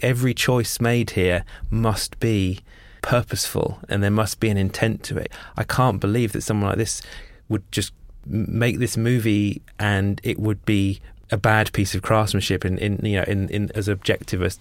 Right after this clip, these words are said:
way that you could say. But so for me, watching this film is tough because it's, you know, it isn't, like,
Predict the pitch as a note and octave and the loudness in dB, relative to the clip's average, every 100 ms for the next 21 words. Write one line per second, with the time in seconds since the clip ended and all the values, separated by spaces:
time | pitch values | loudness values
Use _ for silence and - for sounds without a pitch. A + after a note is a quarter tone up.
0 | - A2 G2 F#2+ - G2 G2+ F#2+ - A#2 | -4 2 2 2 -2 -2 -4 -6 -2 0
1 | - - G2+ - - - - - - - | 0 0 -4 -6 -12 -14 -16 -16 -14 -4
2 | A2 G2+ A2 C#3+ E3+ A2+ A#2 - A2 - | -2 0 2 4 4 4 2 2 0 0
3 | C3 A#2 G2+ - - F3+ - - G2 G#2 | 2 2 2 -2 0 0 -2 -6 -2 0
4 | G2+ - - - A#2+ G#2 F#2 - - A#2+ | 0 -2 -6 -4 -2 0 -2 -4 -6 -4
5 | - D3+ D3+ C2+ G#2 F#2+ - - | 2 4 4 4 0 -2 -4 -16